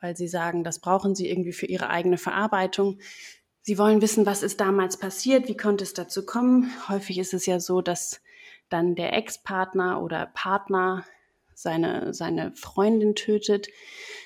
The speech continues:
Das passiert ja leider bei uns jeden dritten Tag, wenn man den Statistiken da glaubt. Und das ist für Hinterbliebene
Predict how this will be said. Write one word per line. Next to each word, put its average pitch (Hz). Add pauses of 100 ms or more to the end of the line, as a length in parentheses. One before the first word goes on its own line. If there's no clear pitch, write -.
(180)
Das 180
passiert 175
ja 170
leider 170
bei 170
uns -
jeden 185
dritten 180
Tag, 208
wenn 208
man 196
den 196
Statistiken 190
da 185
glaubt. 185 (880)
Und 214
das 202
ist 208
für 208
Hinterbliebene 220